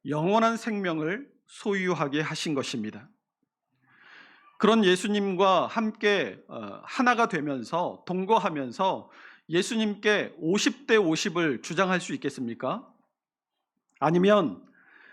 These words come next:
내가 하고 싶은 대로 나는 살고 싶으니까 내 인생의 주인은 나니까 예수님 당신은 내 인생의 들러리로, 어, 들러리나 서시오라고 말할 수가 있겠습니까?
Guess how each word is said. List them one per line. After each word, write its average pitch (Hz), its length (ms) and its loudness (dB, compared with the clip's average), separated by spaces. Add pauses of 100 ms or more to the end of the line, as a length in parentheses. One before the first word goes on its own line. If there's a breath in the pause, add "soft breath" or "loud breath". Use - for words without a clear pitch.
(160 soft breath)
내가 180 320 4
하고 262 280 4
싶은 - 360 -2
대로 208 200 2
나는 170 220 2
살고 208 340 0
싶으니까 143 840 -4
내 151 120 0
인생의 240 400 0
주인은 196 420 -4
나니까 147 680 0 (400 loud breath)
예수님 202 360 0
당신은 185 500 0
내 180 120 4
인생의 208 460 2
들러리로, 214 840 4 (240)
어, 131 200 -8
들러리나 208 580 2
서시오라고 180 640 -2
말할 139 280 -4
수가 151 260 -4
있겠습니까? 127 760 -10